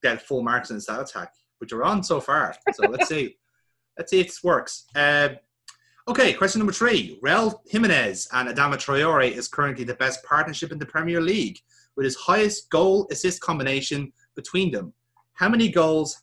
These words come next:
Speaker 1: have they scored? So where Jimenez is the goal scorer and Traore is the assist, or vice versa?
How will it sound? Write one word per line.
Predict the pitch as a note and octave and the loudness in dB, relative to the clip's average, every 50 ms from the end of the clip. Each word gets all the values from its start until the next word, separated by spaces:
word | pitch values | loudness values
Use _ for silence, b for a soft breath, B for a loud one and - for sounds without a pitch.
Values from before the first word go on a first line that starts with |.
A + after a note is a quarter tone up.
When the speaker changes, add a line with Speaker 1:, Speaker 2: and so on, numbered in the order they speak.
| _ _ - | _ _ -2
Speaker 1:
have | C#3+ C#3 C#3+ C#3+ C#3 - - | 0 2 2 0 -2 -4 -4
they | C3 C3 C3 | -4 -4 -4
scored? | B2+ - - - A2+ A2 F#2+ D#2 D2 - - - - _ _ _ _ _ _ _ _ _ _ _ _ _ _ _ _ _ _ _ _ _ _ _ | -6 -10 -8 -6 -6 -6 -6 -8 -10 -14 -16 -20 -20 _ _ _ _ _ _ _ _ _ _ _ _ _ _ _ _ _ _ _ _ _ _ _
So | _ - C#3 A#2+ A2+ | _ -2 -2 0 2
where | A#2 B2+ B2+ A#2+ A#2+ | 2 4 4 4 4
Jimenez | - - F#3 F#3+ F#3 F3 F3 E3 E3 D#3 - - - - _ | 2 0 0 0 2 2 2 2 0 0 -4 -8 -8 -12 _
is | D3 C#3+ C3+ C3 C3 B2 - - - _ | -6 -4 -4 -4 -4 -6 -10 -12 -16 _
the | - A#2+ | -12 -6
goal | A#2 C#3+ C#3 C3+ C3 | -2 0 0 0 0
scorer | - - D3+ C#3 C3+ C3 C3 B2+ A2+ | -2 -4 -2 0 0 0 0 0 -2
and | A#2+ A#2 A2+ | -6 -10 -10
Traore | - B2+ B2 B2 B2+ B2 A#2+ A#2+ | -8 -4 -2 -2 -2 -2 -2 -4
is | A2+ A2+ A#2 A2+ - | -4 -6 -8 -10 -10
the | - G#2+ | -10 -12
assist, | G#2 - - C#3+ F3 G3 - - - - - _ _ | -12 -8 -4 -4 -4 -4 -4 -8 -12 -14 -20 _ _
or | C3+ C3+ C3 C3 B2 | -4 -2 -2 -2 -2
vice | B2 A2+ A#2 - - | -4 -6 -6 -6 -8
versa? | - F2+ E2 - - | -10 -12 -12 -12 -16